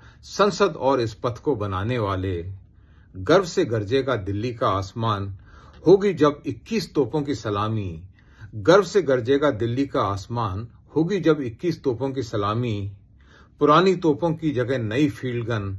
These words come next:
सुनाएगी आत्मनिर्भर भारत की कहानी। मोटरसाइकिल पर करतब दिखलाना,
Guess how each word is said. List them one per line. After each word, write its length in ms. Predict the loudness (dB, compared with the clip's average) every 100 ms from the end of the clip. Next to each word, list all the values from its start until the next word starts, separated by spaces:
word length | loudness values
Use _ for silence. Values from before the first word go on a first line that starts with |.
| -14 -20 -20 -18
सुनाएगी 720 | -10 -4 2 2 2 0 -2 -10 -20 -20 -6
आत्मनिर्भर 720 | 2 2 2 0 0 0 -2
भारत 380 | -2 -2 -2 -4 -6
की 100 | -8
कहानी। 560 | -6 -6 -6 -8 -10 -16 -20 -20 -20 -20 -12 -10 -10 -12 -12 -14 -20 -20 -20 -20 -20 -20 -20 -20 -20 -6
मोटरसाइकिल 680 | 0 4 4 6 4 4 2
पर 180 | 4 2
करतब 420 | 2 0 0 2
दिखलाना, 640 | 0 -2 -4 -4 -8 -12